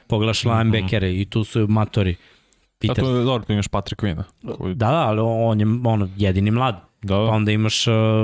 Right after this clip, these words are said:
Speaker 1: cornerbackove, Marcus Peters, Marlon Humphrey. Ne možeš da ih zadržiš obojicu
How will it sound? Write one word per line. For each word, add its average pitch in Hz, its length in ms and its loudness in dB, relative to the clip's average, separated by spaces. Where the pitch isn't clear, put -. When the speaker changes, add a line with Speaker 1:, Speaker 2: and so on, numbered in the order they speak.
Speaker 1:
cornerbackove, 110 720 0
Marcus 107 380 -2
Peters, 110 480 -4
Marlon 104 300 2
Humphrey. 101 480 0
Ne 101 120 2
možeš 104 120 2
da 107 60 2
ih 107 100 0
zadržiš 117 420 0
obojicu 131 460 -2